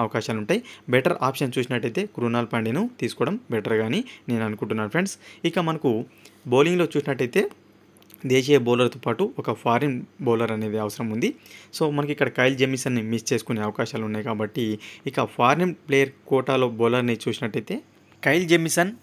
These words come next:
జే రిచర్డ్సన్, అన్రిచ్ నోర్జే, లుంగి ఎంగిడి, క్రిస్ జోర్డాన్, లుకీ ఫెర్గుసన్‌తో పాటు జోష్ హజిల్వుడ్ వంటి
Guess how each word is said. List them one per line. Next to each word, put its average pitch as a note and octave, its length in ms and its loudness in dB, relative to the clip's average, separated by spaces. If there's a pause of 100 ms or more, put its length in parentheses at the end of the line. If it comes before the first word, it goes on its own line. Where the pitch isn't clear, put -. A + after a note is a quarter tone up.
(100)
జే C3 240 4
రిచర్డ్సన్, D#3 580 2 (240)
అన్రిచ్ C#3 400 -2
నోర్జే, C3+ 380 0 (180)
లుంగి B2+ 380 -2 (180)
ఎంగిడి, C3 320 -2 (260)
క్రిస్ C3+ 300 -2
జోర్డాన్, B2+ 460 0 (180)
లుకీ B2 300 -4
ఫెర్గుసన్‌తో C3+ 600 -4
పాటు C3 300 -2 (380)
జోష్ C#3+ 280 0
హజిల్వుడ్ B2+ 420 0
వంటి A#2 280 0